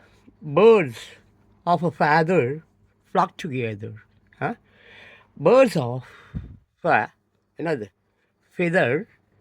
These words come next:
flock together. சரியா? இனம் இனத்தோடு தான் சேரும். அதனால ரொம்ப போட்டு குழப்பிக்காதீங்க.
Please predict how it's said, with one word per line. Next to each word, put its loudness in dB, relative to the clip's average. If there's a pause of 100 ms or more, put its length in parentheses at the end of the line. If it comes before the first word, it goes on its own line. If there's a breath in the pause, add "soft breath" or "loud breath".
(520)
flock 2 (140)
together. -6 (320)
சரியா? -2
இனம் -2
இனத்தோடு -6
தான் -8
சேரும். -16 (680 soft breath)
அதனால -4
ரொம்ப -2
போட்டு -6
குழப்பிக்காதீங்க. -8